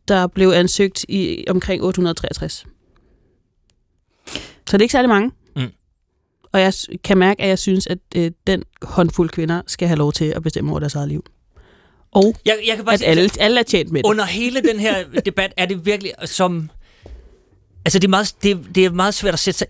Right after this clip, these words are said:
Speaker 2: ind i som mand, fordi man sidder jo på en privilegeret stol. Det her, det sker ikke for os. Og det, og jeg tror, altså, det er det, der farver, det er det, der skubber mig i retning af, at jeg synes, kvinder skal have lov til at tage den beslutning helt selv.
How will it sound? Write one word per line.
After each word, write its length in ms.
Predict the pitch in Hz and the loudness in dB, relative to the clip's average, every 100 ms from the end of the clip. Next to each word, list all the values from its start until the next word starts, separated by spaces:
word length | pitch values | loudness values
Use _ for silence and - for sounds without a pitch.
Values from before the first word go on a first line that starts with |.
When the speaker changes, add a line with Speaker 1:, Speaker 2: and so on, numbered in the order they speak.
| 220 | 0
Speaker 2:
ind 180 | 214 | 2
i 280 | 196 185 - - _ | 2 2 -4 -18 _
som 340 | - - - 165 | -8 -4 0 2
mand, 440 | 165 156 175 196 - - _ - | 2 2 0 0 -6 -20 _ -4
fordi 200 | 170 196 | 0 4
man 140 | 180 | 2
sidder 380 | 165 - 208 170 | 2 4 4 4
jo 160 | 147 147 | 2 -2
på 220 | - 170 | -2 0
en 80 | 147 | 0
privilegeret 480 | - 160 147 185 147 | 0 0 2 0 0
stol. 360 | - 202 143 - _ - | -2 -4 -4 -14 _ 0
Det 60 | |
her, 60 | 185 | 0
det 100 | 175 | 2
sker 280 | - - 208 | -2 0 0
ikke 140 | 170 | 0
for 80 | 175 | -2
os. 160 | 170 - - - | -4 -6 -14 -4
Og 120 | 156 | 2
det, 100 | 180 | 2
og 60 | 165 170 | 0 0
jeg 120 | 170 | 0
tror, 200 | - - - | 4 2 2
altså, 160 | 170 165 | -4 0
det 120 | 156 | -2
er 40 | 143 | 0
det, 120 | 214 | 0
der 80 | 220 | 2
farver, 560 | 214 - 175 165 202 196 165 - 156 151 | 0 0 0 2 2 -2 -4 -10 -10 -8
det 100 | 147 | 0
er 60 | 170 | 0
det, 120 | 170 | 2
der 80 | 208 | -2
skubber 320 | - 190 160 | 0 2 4
mig 160 | 151 165 | 2 0
i 60 | |
retning 320 | 156 160 165 | 0 -2 -2
af, 80 | 151 | -2
at 80 | 139 | -2
jeg 100 | 120 | -2
synes, 200 | 127 156 | -2 -4
kvinder 240 | - 143 156 | -4 -4 -2
skal 160 | 139 | -2
have 100 | 139 | -2
lov 120 | 127 | -2
til 180 | 135 - | -2 0
at 60 | 185 | 0
tage 180 | 139 156 | 0 0
den 120 | 139 | 0
beslutning 440 | - - 156 170 143 | -4 -2 -2 0 0
helt 160 | 165 | 0
selv. 160 | 156 160 | 2 -2